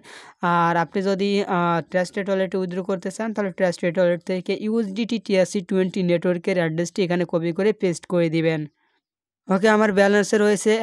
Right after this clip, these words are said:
এক ডলার তিরিশ সেন্ট, সেটা আমি এখানে লিখে দিছি এবং এখানে ওয়ালেট অ্যাড্রেস দিয়ে দিলাম, এখানে পাসওয়ার্ড, আর এখানে যে ওয়ালেট অ্যাড্রেসটা দিছি সেটা পার্মানেন্ট ভাবে সেভ হয়ে যাবে। তো এটার পরিবর্তন আপনি করতে পারবেন না, এখানে পার্মানেন্টভাবে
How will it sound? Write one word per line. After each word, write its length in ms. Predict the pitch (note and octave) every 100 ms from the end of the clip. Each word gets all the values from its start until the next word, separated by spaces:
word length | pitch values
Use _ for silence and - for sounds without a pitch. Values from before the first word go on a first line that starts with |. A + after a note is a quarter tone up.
| F#3+
এক 60 | E3+
ডলার 220 | F#3+ F#3+ F#3
তিরিশ 240 | G3 F#3 F#3 F#3+
সেন্ট, 300 | F3+ G3 F3 F#3+ -
সেটা 200 | F#3 F#3+
আমি 80 | F#3 F#3
এখানে 180 | F#3 F#3
লিখে 200 | E3+ E3+ F3
দিছি 280 | F#3 - A3 A3
এবং 140 | F#3+ F#3 F3+
এখানে 200 | F3+ F3+
ওয়ালেট 220 | F3 F3+ F3+
অ্যাড্রেস 260 | E3+ F3+ F3+
দিয়ে 120 | F#3 F3
দিলাম, 220 | F#3+ G#3+ G#3+
এখানে 180 | F#3 F3+ -
পাসওয়ার্ড, 440 | E3+ E3 - F#3+ G3+
আর 80 | F3+
এখানে 180 | F3 F3+ E3
যে 80 | F3
ওয়ালেট 240 | E3+ E3+ F3+
অ্যাড্রেসটা 360 | E3 E3+ - F3
দিছি 180 | E3+ A3 G#3+
সেটা 180 | G3 F#3 F3
পার্মানেন্ট 460 | E3+ E3+ F3 F3+ F3+ E3+ D#3+ F#3 F3+
ভাবে 180 | E3+ E3+
সেভ 240 | F3 F3+ E3+
হয়ে 120 | F3 E3
যাবে। 160 | F3 A3 B3+ - - -
তো 40 | F#3+
এটার 200 | F#3 F#3 F3+
পরিবর্তন 420 | F3 E3 F3 F3+ F3
আপনি 140 | E3+ F#3 F#3+
করতে 200 | F3 F3+
পারবেন 240 | F3 E3 F#3
না, 60 | G3
এখানে 200 | F#3 F#3+ F#3+ F#3
পার্মানেন্টভাবে 600 | E3+ E3+ E3+ E3 F3+ F3